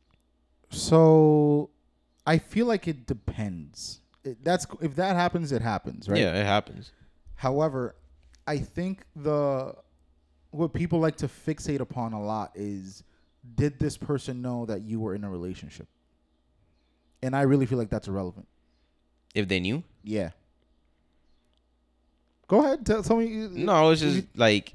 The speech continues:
Speaker 2: even, like I said, even if they know, 'cause we don't understand the extent of what, of what the person cheating is, what information she, that person is giving out.
Speaker 1: Yeah.
Speaker 2: So if you're here telling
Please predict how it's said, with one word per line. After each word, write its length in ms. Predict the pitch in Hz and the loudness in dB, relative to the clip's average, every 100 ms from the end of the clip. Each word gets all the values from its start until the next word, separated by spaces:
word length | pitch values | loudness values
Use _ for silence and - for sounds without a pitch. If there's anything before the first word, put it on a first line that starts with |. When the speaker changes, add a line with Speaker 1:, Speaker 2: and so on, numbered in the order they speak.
| - | 0
Speaker 2:
even, 380 | 143 156 127 | 0 2 4
like 140 | 120 127 | 6 6
I 60 | |
said, 180 | 127 139 | 6 6
even 200 | 143 160 | 6 6
if 120 | 151 | 4
they 120 | 113 104 | 4 4
know, 180 | 120 | 4
'cause 160 | 110 110 | 2 4
we 80 | 127 | 4
don't 100 | 135 | 4
understand 460 | 123 113 117 113 | 2 2 2 2
the 40 | 104 | 2
extent 360 | 98 - 117 | 0 0 -2
of 180 | 92 98 | 0 -2
what, 340 | 92 101 95 - - - - - | 2 2 2 -4 -14 -20 -20 -8
of 140 | - 101 | 0 0
what 380 | 92 104 101 - _ _ - - - | 4 4 4 0 _ _ -20 -14 0
the 120 | 110 | 0
person 380 | - 113 - 101 | 4 2 2 -4
cheating 480 | - 120 110 104 - - | 0 2 0 -2 -6 -2
is, 320 | 104 98 90 | 0 -2 -2
what 160 | 113 | 2
information 420 | 123 117 113 113 107 | 2 2 0 0 -2
she, 240 | 107 98 - | -4 -6 -2
that 220 | 101 98 | 2 4
person 260 | - 107 98 | 2 0 -2
is 80 | |
giving 240 | 85 95 80 | 0 -2 0
out. 280 | 98 - - _ | -2 -2 -12 _
Speaker 1:
Yeah. 260 | - 113 95 - _ | -6 -4 -4 -8 _
Speaker 2:
So 220 | - 120 117 | 0 4 6
if 100 | 120 | 6
you're 180 | 165 | 6
here 320 | 147 139 143 107 | 6 6 6 4
telling 640 | - 120 117 113 107 | 2 2 2 0 -2